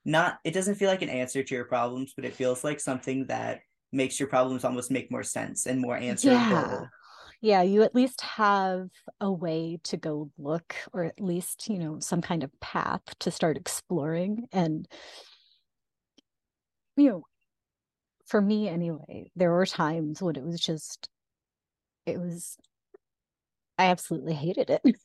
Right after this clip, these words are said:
Speaker 2: <laughs> because there were just so many things. It's like, "Oh, well, that really sucks." Um, but, you know, again, it was just that whole, like, acceptance of it, of, "Okay, does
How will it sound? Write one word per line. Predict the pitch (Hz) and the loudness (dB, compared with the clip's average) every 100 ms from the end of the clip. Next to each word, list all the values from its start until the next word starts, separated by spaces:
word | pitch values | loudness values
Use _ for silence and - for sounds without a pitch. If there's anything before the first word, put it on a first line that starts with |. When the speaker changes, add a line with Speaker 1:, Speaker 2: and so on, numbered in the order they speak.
| _ 262 | _ -2
Speaker 2:
<laughs> | 254 220 208 | 4 4 4
because | 247 - 196 - | 2 4 2 2
there | 196 175 | 0 0
were | 170 | -2
just | 180 - | -8 -6
so | 180 | -6
many | 180 | -6
things. | 180 208 277 | -6 -2 -2
It's | 208 - | -2 -6
like, | 170 - _ _ _ _ _ - | -6 -8 _ _ _ _ _ -2
"Oh, | 262 165 - - _ _ _ _ | 0 0 -4 -20 _ _ _ _
well, | 214 196 175 202 _ _ _ _ - | 0 0 0 -4 _ _ _ _ -10
that | 320 214 | -8 -8
really | 165 143 | -10 -10
sucks." | - - - - - - | -6 -6 -8 -20 -20 -14
Um, | 180 175 170 143 - - _ _ _ _ _ _ _ _ _ _ - - 175 _ - | -8 -8 -6 -10 -12 -20 _ _ _ _ _ _ _ _ _ _ -12 -10 -12 _ 0
but, | 165 - _ _ _ _ _ _ _ _ _ - | 0 -2 _ _ _ _ _ _ _ _ _ -6
you | 233 | -4
know, | - | 0
again, | 170 175 160 | 2 2 2
it | 185 | 0
was | 170 - | -2 -2
just | 185 - | -6 -6
that | - | -4
whole, | 170 | -4
like, | 156 - | -4 -8
acceptance | - - - - 320 - | -8 -2 -4 0 -2 -2
of | 156 | -4
it, | 160 - | -4 -6
of, | - 175 165 - 202 | -8 -8 -8 -10 -6
"Okay, | - 240 - - _ _ - | 0 -2 -2 -12 _ _ -2
does | 175 | -2